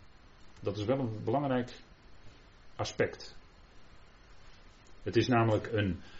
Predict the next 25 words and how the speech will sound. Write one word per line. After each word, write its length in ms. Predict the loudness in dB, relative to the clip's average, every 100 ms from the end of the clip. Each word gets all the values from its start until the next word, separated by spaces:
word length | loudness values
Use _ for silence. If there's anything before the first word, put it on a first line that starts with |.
| -16 -10
rechtzettende 1160 | 0 8 8 8 0 -4 0 6 6 8 4 4
uitspraak 680 | 2 2 4 6 6 4 -4
van 240 | 0 0
God, 340 | 2 0 -2 -10 -14 -18 -20 -20 -20 -18 -18 -18 -20 -14 4
waardoor 400 | 10 12 12 12
de 100 | 8
gerechtigheid 760 | 6 6 6 6 2 2 2
van 160 | 2 2
een 160 | 4
mens 300 | 4 4 4
wordt 180 | 0 -2
vastgesteld. 800 | 0 0 0 -2 0 0 -2 -12 -16 -20 -20 -20 -18 -18 -18 -20 -20 -20 -20 -18 -20 -20 -20 -20 -20 -20 -20 -6
En 140 | 0 4
we 60 |
hebben 180 | 4 6
net 180 | 6 6
al 120 | 4
gezegd 320 | 4 2 4
tegen 240 | 4 4 2
elkaar 360 | 0 0 0
op 140 | -4 2
grond 260 | 4 4
van 120 | 2
Romeinen 480 | 2 2 2 2 0
drie, 300 | 2 2 0